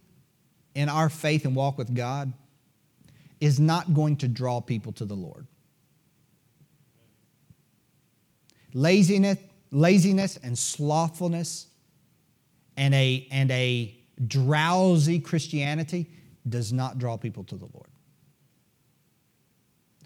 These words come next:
Hearts who are, that are alive, quivering, quickened, excited, those things draw people to the Lord.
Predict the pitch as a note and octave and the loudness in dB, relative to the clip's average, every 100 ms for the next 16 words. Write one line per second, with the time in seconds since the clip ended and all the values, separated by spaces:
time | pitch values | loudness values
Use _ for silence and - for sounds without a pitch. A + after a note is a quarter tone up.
0 | _ - E3+ F#3 F#3+ - E3+ C#3+ B2+ A#2+ | _ -2 2 2 2 0 2 4 2 -2
1 | - - B2+ B2+ A#2 A2 - _ _ _ | -10 -6 -2 -2 -2 -8 -12 _ _ _
2 | - A#2 A#2 D#3 D#3+ D#3+ D#3 D#3 D#3 C#3+ | -8 -4 0 0 2 2 0 0 0 -2
3 | - - _ _ _ - E3 D#3 D3 D3 | -4 -18 _ _ _ -2 2 4 6 4
4 | C#3+ C#3+ C#3 C3+ - - - - E3 E3 | 4 4 2 -2 -8 -20 -20 -4 -2 0
5 | C3 A#2+ A2+ G2+ G#2 _ _ _ _ _ | -2 -2 -4 -6 -10 _ _ _ _ _
6 | _ _ _ _ _ _ _ - - - | _ _ _ _ _ _ _ -14 -12 -6
7 | C3 C3 A2+ F#2+ F#2 - _ _ _ _ | -2 0 0 -4 -8 -12 _ _ _ _
8 | _ _ _ A2 B2 D3 D3+ C#3 - B2 | _ _ _ -4 0 4 4 0 -4 -6
9 | G2 E2 - - A#2 A2 A2 A2 F#2 G2 | -6 -10 -14 -10 -8 -8 -8 -8 -8 -10
10 | F#2 F2 | -10 -12